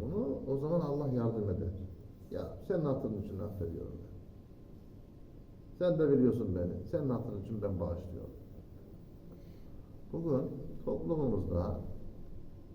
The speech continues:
yüzde doksan aile içinde kavgalar var. Ya mirasta, ya hanımlar yüzünde bir şekilde kavgalı yani.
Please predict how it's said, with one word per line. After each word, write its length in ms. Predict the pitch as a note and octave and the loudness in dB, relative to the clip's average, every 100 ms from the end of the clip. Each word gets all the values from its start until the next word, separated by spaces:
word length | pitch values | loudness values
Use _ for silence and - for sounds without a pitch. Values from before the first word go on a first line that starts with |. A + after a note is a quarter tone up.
| - - - - B2 | -6 -4 -4 -4 -4
yüzde 440 | A#2+ G#2+ G#2 G2 | -4 -4 -4 -2
doksan 560 | C3+ - - G#2 F#2+ G2+ F#2+ - - - - - - - - A#2 | -4 -4 -6 -4 -4 -4 -6 -8 -10 -10 -12 -12 -12 -14 -12 -6
aile 300 | B2 B2 A2 | -2 0 -2
içinde 340 | - A#2+ A2 | -2 -2 -2
kavgalar 380 | G2+ G#2 G2 G2 | 0 0 0 -2
var. 360 | E2+ E2 - - - - - - - - | -2 -2 -4 -8 -10 -12 -12 -12 -14 -8
Ya 80 | B2 A2 | -6 -2
mirasta, 520 | G#2 G2 F2+ - F2+ - - - A#2+ | 0 0 -2 -4 -6 -6 -8 -8 -2
ya 220 | A#2+ A2 - - - - - - - | -2 -2 -6 -12 -12 -12 -10 -10 -2
hanımlar 460 | C#3 B2+ A2 G#2 | 2 2 4 2
yüzünde 520 | F2+ F2 E2+ E2+ - - | 2 2 2 0 -2 -2
bir 60 | |
şekilde 720 | - F2 E2+ E2 - A#2+ C3 - - - - - - - | -2 -2 -2 -4 -2 -2 -2 -6 -10 -12 -12 -14 -12 -2
kavgalı 460 | D#3 C#3+ D#3+ D#3+ | 0 2 4 6
yani. 280 | B2+ F#2 E2 | 6 6 2